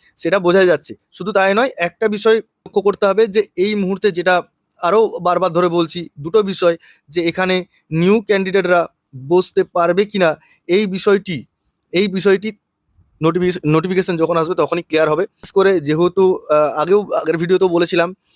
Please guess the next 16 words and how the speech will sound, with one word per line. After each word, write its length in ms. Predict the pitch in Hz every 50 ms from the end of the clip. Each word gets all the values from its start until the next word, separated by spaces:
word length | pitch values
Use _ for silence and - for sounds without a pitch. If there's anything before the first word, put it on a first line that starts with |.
| _ _ _ _ -
যে 180 | 139 135 165 190 220 247 _ _ _ -
ভ্যাকেন্সি 320 | 139 143 160 175 165 196
বৃদ্ধি 240 | 160 143 139 143 180
পাচ্ছে, 280 | 180 170 - - - 190 - _ _ _ _ _ -
ভ্যাকেন্সি 400 | - - 135 123 160 170 175 185
বাড়ছে। 300 | 160 147 151 156 151 - - -
তো 120 | - 185 185 156 - -
ভ্যাকেন্সি 340 | 147 147 147 180 185 185 208
যেহেতু 240 | 175 180 185 196 185
বাড়ছে, 280 | 165 165 165 160 - 196
সেক্ষেত্রে 400 | - 160 - 156 - - 196 233 254 _ _ _ _ _ _ - - _ _ _ _ _ _ _ _ _
সম্ভাবনা 480 | - - 202 220 233 254 247 247 247 247
রয়েছে, 340 | 226 196 202 208 208 208 247 269 - _ _ _ _ _ _ _
ঠিক 80 | - 202
আছে? 120 | - - 190
এখন 200 | 175 170 196 196